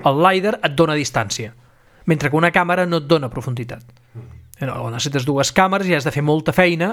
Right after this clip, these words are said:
has, has de fotre molta feina computacional, a més a més subjecte a error, sobretot quan hi ha superfícies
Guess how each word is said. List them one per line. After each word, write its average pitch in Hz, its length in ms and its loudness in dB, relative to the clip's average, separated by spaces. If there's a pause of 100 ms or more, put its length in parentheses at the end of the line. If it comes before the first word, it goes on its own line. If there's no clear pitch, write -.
has, - 160 -4
has 139 100 -2
de 131 60 0
fotre 147 240 2
molta 151 240 0
feina 156 240 2
computacional, 151 720 0 (120)
a 143 80 -4
més 139 160 -2
a 165 60 2
més 160 80 0
subjecte 151 480 0
a 147 60 0
error, 180 200 2
sobretot 143 380 -4
quan 143 180 0
hi 143 60 0
ha 139 80 -4
superfícies 170 880 0